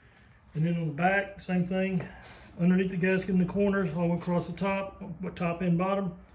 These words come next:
and in the corners. Uh, the reason I put it here is 'cause that's a low point, and, and oil's gonna, if oil's gonna come out, it's gonna come out in the low points. This is, the engine's upside down, so that right here is a low point, and so is that. That's a low point, so that's why I put, uh, extra sealant on there.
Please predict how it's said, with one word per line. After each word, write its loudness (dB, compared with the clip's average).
and 2
in 4
the 4
corners. 2
Uh, -8
the -6
reason 4
I -4
put -2
it -2
here 0
is 0
'cause -6
that's 2
a -2
low 4
point, 0
and, -4
and -10
oil's -4
gonna, -6
if -14
oil's -6
gonna -4
come 0
out, 2
it's -8
gonna -8
come -6
out -2
in -6
the -4
low -4
points. -14
This -10
is, -12
the -6
engine's -2
upside -8
down, -4
so -10
that -6
right -10
here -8
is -10
a -6
low -4
point, -8
and -8
so 0
is -2
that. -2
That's -12
a -10
low -8
point, -14
so -12
that's -6
why -2
I -4
put, -8
uh, -6
extra -8
sealant -2
on -4
there. -4